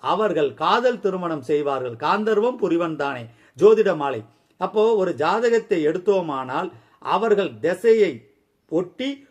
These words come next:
கோச்சாரத்தை தொட்டு அவங்க என்ன வயசுல இருக்கிறாங்க அப்படிங்கிறத பார்த்துட்டு பலன் சொன்னோமானால் ஜாதகத்தில் வெற்றி அடையலாம். இதுல மிக முக்கியமான ஒரு குறிப்பு, இந்த ஜாதகருக்கு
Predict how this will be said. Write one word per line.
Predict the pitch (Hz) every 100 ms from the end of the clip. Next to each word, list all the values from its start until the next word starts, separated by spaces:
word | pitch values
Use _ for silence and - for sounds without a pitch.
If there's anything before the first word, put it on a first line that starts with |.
| _
கோச்சாரத்தை | 202 226 226 220 196 180 175 147
தொட்டு | 175 175 294
அவங்க | 240 208
என்ன | 185 202
வயசுல | 202 190 202 196
இருக்கிறாங்க | 175 147 156 143 135 120 - _ -
அப்படிங்கிறத | 180 220 220 202 185 180
பார்த்துட்டு | 156 180 196 185 185
பலன் | 127 151 185 190
சொன்னோமானால் | 165 151 143 135 131 135 139 - _ _
ஜாதகத்தில் | 180 240 247 214 208 185
வெற்றி | 156 180 180
அடையலாம். | 151 143 120 -
இதுல | 151 170
மிக | 135 156 254
முக்கியமான | 240 - 208 180 180 170
ஒரு | 147
குறிப்பு, | 117 156 175 139 165 220 _ _ -
இந்த | 160 190 180 127
ஜாதகருக்கு | 151 208 220 208 160 151 190